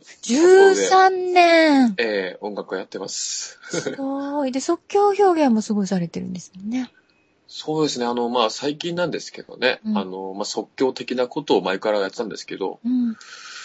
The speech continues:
Speaker 2: あの、まあ、あの、さきちゃんっていうですね、
Speaker 1: うん。
Speaker 2: あの、ミュージシャンがいて、
Speaker 1: うん。
Speaker 2: その方と、その方がもう、あの、さ-、即興、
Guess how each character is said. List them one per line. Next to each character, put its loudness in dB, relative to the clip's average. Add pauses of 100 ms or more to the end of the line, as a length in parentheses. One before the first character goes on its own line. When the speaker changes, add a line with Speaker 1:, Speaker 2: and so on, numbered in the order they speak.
(140)
Speaker 2:
あ -2
の、 -6
ま -8 (180)
あ、 -6
あ -4
の、 -8
さ -2
き -2
ち -2
ゃ 0
ん -8
っ -20
て -14
い -10
う -14
で -10
す -12
ね、 -14 (100)
Speaker 1:
う -2
ん。 2
Speaker 2:
あ 0
の、 -8 (100)
ミ -4
ュ -2
ー -4
ジ -4
シ -8
ャ -12
ン -14
が -16
い -16
て、 -12 (100)
Speaker 1:
う -4
ん。 0 (300)
Speaker 2:
そ -6
の 0
方 -2
と、 -8 (260)
そ 0
の 4
方 0
が -4
も -8
う、 -12
あ -10
の、 -10
さ-、 -10 (180)
即 -8
興、 -2